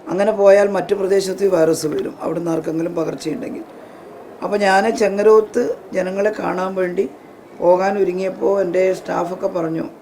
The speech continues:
"മാഡം പോകരുത്, ആദ്യം തന്നെ മന്ത്രി അസുഖം വന്ന് മരിച്ചു പോയാൽ പിന്നെ ആരാ ഇത് നിയന്ത്രിക്കുക?" എന്ന് പറഞ്ഞു. ഞാൻ പറഞ്ഞു, "മരിക്കാനൊന്നും പോകുന്നില്ല, നമ്മളെല്ലാം സയൻസ് അല്ലേ പഠിക്കുന്നത്, അതിൻ്റെ പ്രിക്കോഷൻ ഉണ്ടായാൽ മതിയല്ലോ."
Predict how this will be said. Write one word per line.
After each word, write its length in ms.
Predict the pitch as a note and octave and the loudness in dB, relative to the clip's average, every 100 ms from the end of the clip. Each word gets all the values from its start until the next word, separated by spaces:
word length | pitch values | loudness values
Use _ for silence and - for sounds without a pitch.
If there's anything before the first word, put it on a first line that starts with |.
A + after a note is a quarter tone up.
| - - - - - | -20 -20 -20 -18 -10
"മാഡം 300 | D#3+ E3 F3 | -4 -2 0
പോകരുത്, 540 | E3+ E3 E3+ D3 E3+ | 2 2 2 0 0
ആദ്യം 360 | F3 E3 F3+ F#3 | 0 -2 -2 -2
തന്നെ 140 | F#3 | -2
മന്ത്രി 420 | F3+ E3+ E3+ F#3 G3+ | 0 0 2 6 6
അസുഖം 340 | - F#3 F#3 | 6 0 -4
വന്ന് 180 | F#3 F#3+ | -4 -2
മരിച്ചു 320 | F3+ - - | -2 -2 -2
പോയാൽ 220 | F3 - | -2 -2
പിന്നെ 320 | - C#4 - - - - - - | -4 -6 -6 -8 -16 -20 -14 0
ആരാ 240 | D#3+ F3+ | 4 6
ഇത് 260 | F#3+ F3+ F#3 | 8 6 2
നിയന്ത്രിക്കുക?" 500 | F3+ E3 E3+ E3 F3 | 0 0 0 0 0
എന്ന് 140 | E3 | 0
പറഞ്ഞു. 240 | D3+ - - - - - - - - | -2 -8 -10 -16 -20 -20 -20 -18 -8
ഞാൻ 220 | - E3+ | -2 0
പറഞ്ഞു, 200 | F#3+ G3 | 0 0
"മരിക്കാനൊന്നും 580 | G3+ F3 E3+ F#3+ G3 G3+ | 0 0 0 -2 -2 -4
പോകുന്നില്ല, 500 | F3+ E3+ E3 D#3+ - - - - - - | -2 0 0 -2 -6 -10 -20 -20 -20 -8
നമ്മളെല്ലാം 440 | E3 E3 E3 D#3+ | -2 0 2 0
സയൻസ് 380 | F3+ F3 F#3 F#3+ | 0 -4 -4 -4
അല്ലേ 160 | F#3+ | -4
പഠിക്കുന്നത്, 580 | F3+ D#3+ E3 E3+ D#3+ - - - - - - | -2 -2 -2 -4 -4 -10 -12 -18 -20 -18 -2
അതിൻ്റെ 220 | F3 F3+ | 0 0
പ്രിക്കോഷൻ 500 | F3+ F3 G3 F#3 G3 | -2 -2 -2 -2 -6
ഉണ്ടായാൽ 240 | F#3 F#3+ | -4 -4
മതിയല്ലോ." 540 | F#3 F3 F3 E3 - | -4 -4 0 0 -2